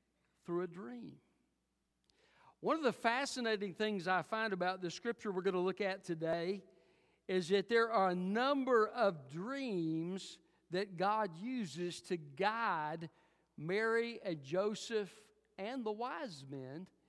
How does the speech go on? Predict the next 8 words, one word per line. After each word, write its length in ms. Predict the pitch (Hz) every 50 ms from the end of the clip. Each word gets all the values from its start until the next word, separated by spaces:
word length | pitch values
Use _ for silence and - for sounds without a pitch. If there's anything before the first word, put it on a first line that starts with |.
| _ _ _ _ _ _ _ _ -
uh, 200 | - 160 160 170 - -
as 260 | 208 214 214 175 147
they 200 | 220 214 208 196
navigate 840 | 202 202 208 233 254 269 240 254 247 202 220 226 240 240 - -
these 240 | 214 196 190 151 143
important 680 | 180 170 170 156 - - 233 240 247 240 247 233 226 - -
early 440 | 220 202 202 214 220 220 220 214 185
days 800 | 156 147 175 175 175 175 175 170 175 180 175 - - - -